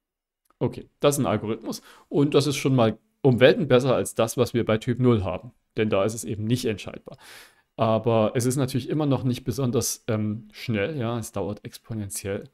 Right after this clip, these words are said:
Es braucht auch exponentiell viel Speicher, wenn wir das so machen. Ähm, wir könnten den Graphen natürlich auch, ähm, nur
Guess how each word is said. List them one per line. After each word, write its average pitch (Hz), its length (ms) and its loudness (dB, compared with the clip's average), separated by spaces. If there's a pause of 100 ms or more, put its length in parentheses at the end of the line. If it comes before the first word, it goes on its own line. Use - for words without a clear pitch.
(500)
Es 104 120 -10
braucht 101 180 -4
auch 104 180 -8
exponentiell 104 580 -8
viel 95 280 -12 (240)
Speicher, - 640 -8
wenn 110 140 -4
wir 117 80 -6
das 113 200 -6
so 123 120 -4
machen. 120 340 -8 (400)
Ähm, 104 420 -4
wir 113 140 -4
könnten 113 320 -4
den 101 140 -4
Graphen 98 380 -4
natürlich 101 400 -6
auch, 98 360 -8
ähm, 95 360 -10 (1800)
nur 98 460 -10